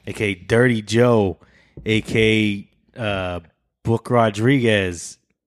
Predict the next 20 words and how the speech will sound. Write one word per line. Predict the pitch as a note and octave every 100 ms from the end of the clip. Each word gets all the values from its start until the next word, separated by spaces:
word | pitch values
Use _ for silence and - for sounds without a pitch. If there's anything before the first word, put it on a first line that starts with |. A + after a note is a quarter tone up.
| _ _ G#2+
A-, | A2 - -
there's | A2+ D#3
a | A#2+
lot. | B2 D#3 A2
I | G#2 C3+
can't | E3 D3+
even | C3+
remember | C#3 D#3 C3
them | G#2+ G2+
all. | F2+ E2+ _ _ _ _
But | G#2+ A2 G2+ - _ _ -
I'm | A2+
here. | B2 E3 F#3+ F#3+ D#3+ _ _ _ _ _ _ _ _ _ _
I'm | G2+
alive. | G2+ A#2+ C#3 D3+ D3+ D3 _ _ _ - - _ _ _ _ _ _ _ _ _ _ -
And | G2+ G2
yeah, | G#2 F#2+
oh, | A2+
so | D#3+ G#2+ E2+ -
salutations. | D#3 E3 C#3+ D#3 - F#2 E2